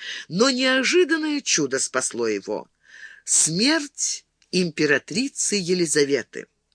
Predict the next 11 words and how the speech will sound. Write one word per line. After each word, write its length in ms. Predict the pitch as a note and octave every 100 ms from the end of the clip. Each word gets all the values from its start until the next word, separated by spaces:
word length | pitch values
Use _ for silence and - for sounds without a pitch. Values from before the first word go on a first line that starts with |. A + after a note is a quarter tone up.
| _ - - -
Новый 400 | F3 E4 A#3 F#3
русский 340 | C4+ - G3
император 600 | F#3 F3+ C4+ C4 F#3+ D#3+ _
Пётр 500 | - B3+ A3 - D3 -
Третий 760 | G#3+ D4+ E4 A3 - A2+ D#2+ - - -
не 240 | G3 C4
только 480 | - B3+ A#3+ G3 F3+
возвратил 600 | F3 D3+ C#3 E3+ - E3+
Фридриху 720 | - F3+ D#3+ D#3 - D#3+ D3+ - -
все 340 | - - F#3
завоевания, 840 | D#3 D#3 D3+ D#3 C4+ C#4 F3 A#2